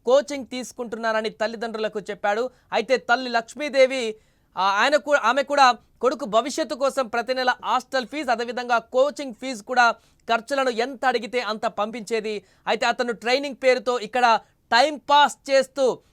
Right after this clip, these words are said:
సినిమాల్లో నటించేందుకు ఇక్కడ సినిమా ప్రయత్నాలు కూడా చేసినట్టుగా తెలుస్తుంది. సన్నిహిత వర్గాలను కూడా చెప్తున్నాయి ఈ రకంగా సినిమాల పిచ్చి తనకు ఉండేది, సినిమాలో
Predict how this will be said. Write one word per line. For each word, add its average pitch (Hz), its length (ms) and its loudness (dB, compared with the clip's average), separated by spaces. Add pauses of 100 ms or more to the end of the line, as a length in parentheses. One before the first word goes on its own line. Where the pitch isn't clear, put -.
(100)
సినిమాల్లో 294 540 4
నటించేందుకు 269 880 0
ఇక్కడ 254 400 4 (320)
సినిమా 277 360 0
ప్రయత్నాలు 262 640 0
కూడా 247 200 -2 (100)
చేసినట్టుగా 240 420 -6
తెలుస్తుంది. 226 600 -6 (240)
సన్నిహిత 262 380 -2
వర్గాలను 254 580 2
కూడా 240 340 2 (280)
చెప్తున్నాయి 240 540 0
ఈ 226 100 -4
రకంగా 247 340 -4
సినిమాల 247 400 0
పిచ్చి 247 320 -8
తనకు 226 280 -4
ఉండేది, 233 340 -4
సినిమాలో 240 520 -2